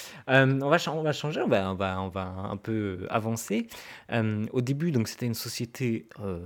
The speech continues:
de pentest, de consulting, et maintenant, vous êtes diversifié, euh, forensic reverse, euh, d'ailleurs, gros, gros pôle reverse, euh, réponse à incident, red team, et cetera. Euh, tous ces,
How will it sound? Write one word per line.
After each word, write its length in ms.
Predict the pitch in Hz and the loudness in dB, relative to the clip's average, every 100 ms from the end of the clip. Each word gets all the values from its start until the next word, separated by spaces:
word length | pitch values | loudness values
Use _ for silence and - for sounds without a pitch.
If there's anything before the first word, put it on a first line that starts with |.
| 92 | -10
de 140 | 107 98 | -12 -6
pentest, 560 | - 113 113 147 156 | 2 2 4 4 4
de 40 | 104 | 2
consulting, 680 | 120 113 110 101 185 220 185 - - - - | -2 -4 -6 -2 0 2 0 -4 -12 -12 -2
et 180 | 113 110 | 2 4
maintenant, 340 | 117 113 143 | 2 2 0
vous 200 | 110 98 | 0 -2
êtes 200 | 95 101 | -4 -4
diversifié, 960 | 104 110 113 113 - 131 170 170 160 127 | -4 0 0 -2 -6 -6 0 4 4 4
euh, 260 | 95 98 | 0 -2
forensic 600 | 101 113 101 101 - 113 | -2 -4 -2 -4 -6 -8
reverse, 680 | - 104 95 117 113 - - | -8 -8 -2 0 2 -2 -4
euh, 140 | 90 | -4
d'ailleurs, 360 | 87 101 107 95 | -2 0 2 0
gros, 240 | 95 113 | 2 0
gros 200 | 117 113 | 2 0
pôle 200 | 107 123 | 0 -2
reverse, 560 | 104 104 120 131 - - - - - - - | -4 -4 -2 -2 -4 -10 -12 -20 -20 -16 -6
euh, 640 | 98 98 92 92 90 90 | -4 -2 -2 -2 -4 -6
réponse 520 | 87 123 110 117 113 113 | -6 -6 -6 -6 -6 -4
à 40 | |
incident, 720 | 107 - 110 120 123 120 120 | -6 -6 -4 -2 0 -2 -2
red 240 | 120 107 | -2 -4
team, 220 | - 123 104 | -2 -4 -4
et 60 | |
cetera. 540 | - 95 - 101 147 170 - - - - | -6 -12 -8 -6 -6 -8 -14 -20 -18 -6
Euh, 380 | 110 107 101 - - | -4 -2 -4 -8 -12
tous 140 | - | -10
ces, 180 | 131 | -4